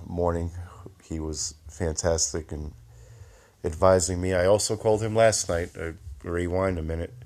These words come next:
I finally picked up that one thousand pound phone of mine and called him last night. And, uh,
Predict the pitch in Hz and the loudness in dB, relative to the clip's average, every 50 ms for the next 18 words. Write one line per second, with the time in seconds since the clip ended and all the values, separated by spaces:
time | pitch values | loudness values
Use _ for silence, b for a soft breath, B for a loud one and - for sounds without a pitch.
0 | b b b b b b b b b b b b b b b b b _ _ - | b b b b b b b b b b b b b b b b b _ _ -20
1 | - - - - 71 73 73 71 - - - - - - 95 95 101 104 98 92 | -20 -18 -16 -12 -12 -12 -12 -12 -14 -18 -18 -16 -6 0 2 4 4 4 2 0
2 | 90 87 87 87 85 85 82 - - - - - - 95 90 - 95 90 85 - | 0 0 -2 -2 -4 -6 -8 -14 -18 -20 -16 -10 -8 -6 -2 0 0 0 0 0
3 | - 85 82 85 82 76 90 95 98 98 90 80 76 92 90 90 90 85 85 90 | -2 -2 -2 -2 -2 0 0 0 0 0 -2 -2 0 0 2 2 0 0 -2 -6
4 | 82 - 95 95 92 87 85 - - - 113 117 113 101 87 78 76 78 85 85 | -6 -6 -4 -2 -2 -2 -2 -4 -2 0 0 2 2 0 -2 -4 -4 -4 -2 0
5 | 87 87 90 92 90 - 101 95 - _ _ _ _ - - - - - - - | 0 0 -2 -2 -4 -8 -12 -16 -20 _ _ _ _ -18 -16 -14 -12 -12 -10 -10
6 | - - - - - - - - - 82 82 82 80 - - 98 92 87 82 87 | -10 -10 -10 -12 -14 -14 -16 -8 -4 -4 -4 -4 -2 0 4 4 4 4 2 -2
7 | 85 82 80 82 82 80 80 78 - - - 85 80 80 80 80 - _ - - | -4 -4 -2 -2 -2 -2 -2 -2 -4 -4 -4 -4 -4 -4 -6 -8 -10 _ -14 -10
8 | - 82 82 82 80 80 85 82 82 82 80 | -8 -6 -6 -6 -6 -4 -4 -2 -2 -2 -4